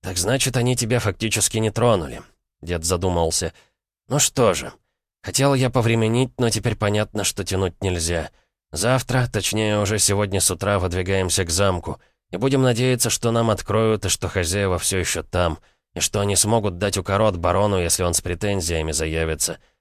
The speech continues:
А барон заявится, помяни моё слово». И это на фоне того, что нам в его городе, как в ближайшем, легализацию проходить.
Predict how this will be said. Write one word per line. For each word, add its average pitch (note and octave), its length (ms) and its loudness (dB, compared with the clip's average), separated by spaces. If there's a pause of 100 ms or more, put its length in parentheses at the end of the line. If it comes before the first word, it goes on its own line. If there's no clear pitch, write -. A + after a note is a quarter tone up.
(200)
А G2 80 -8
барон C#3 260 2
заявится, A#2+ 640 0
помяни F2+ 380 0
моё E2 180 0
слово». C#2+ 500 -2 (400)
И F#2+ 60 -8
это A2 240 0
на G#2+ 100 0
фоне G#2+ 260 0
того, G2+ 240 0
что - 220 -4
нам G2 220 0
в - 20 -6
его F2 260 0
городе, F2 460 -2
как D#2+ 180 -6
в D#2+ 80 -10
ближайшем, F2 600 -2
легализацию F2 720 -2
проходить. D2 640 -6